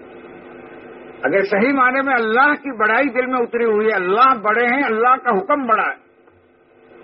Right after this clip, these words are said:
تو محترم دوست بزرگوں، پھر یہ اس کے، یہ ایمان والا جس نے کلمہ جو پڑھ رہا ہے، وہ اپنے بستر میں سو نہیں سکتا، یہ فوراً جو اللہ تبارک و تعالیٰ کے حکم کو جو ہے پورا کرنے کے لیے کھڑا ہو جائے گا۔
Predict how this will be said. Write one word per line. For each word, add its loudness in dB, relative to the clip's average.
تو -2
محترم 0
دوست 0
بزرگوں، 2
پھر 0
یہ 0
اس -6
کے، 0
یہ 2
ایمان 0
والا 0
جس -8
نے -4
کلمہ -2
جو 0
پڑھ 0
رہا 0
ہے، -2
وہ 2
اپنے -2
بستر -4
میں 2
سو 2
نہیں 2
سکتا، -6
یہ 2
فوراً 2
جو 0
اللہ 0
تبارک -2
و -12
تعالیٰ -2
کے -4
حکم -4
کو -2
جو 0
ہے -4
پورا 0
کرنے -6
کے -10
لیے -4
کھڑا 0
ہو 0
جائے -6
گا۔ -18